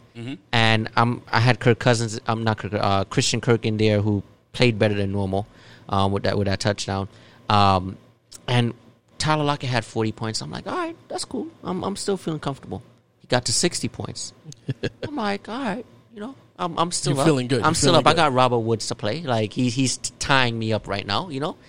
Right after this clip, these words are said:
Speaker 2: And then it went to overtime, and then I knew that
Speaker 3: It was
Speaker 2: things
Speaker 3: done.
Speaker 2: were getting sticky. Not that, not that it was done.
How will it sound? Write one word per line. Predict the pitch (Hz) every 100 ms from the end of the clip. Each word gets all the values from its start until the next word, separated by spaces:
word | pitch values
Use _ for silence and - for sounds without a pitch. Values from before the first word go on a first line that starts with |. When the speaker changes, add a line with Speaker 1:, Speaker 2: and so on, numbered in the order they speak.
| - - - - -
Speaker 2:
And | 123 131
then | 156
it |
went | 160 147
to | 143
overtime, | 123 110 101 - 98 95 95
and | 92
then | 90 104
I | 101 101
knew | 98 95 92
that | - 50 - _ _ _ _
Speaker 3:
It | 151 123
was | 120
Speaker 2:
things | 123
Speaker 3:
done. | 117
Speaker 2:
were | 107
getting | - 101
sticky. | - 95 - 113 -
Not | 180 220 226
that, | 160 170
not | 180 -
that | 160
it | 135
was | 107
done. | - 101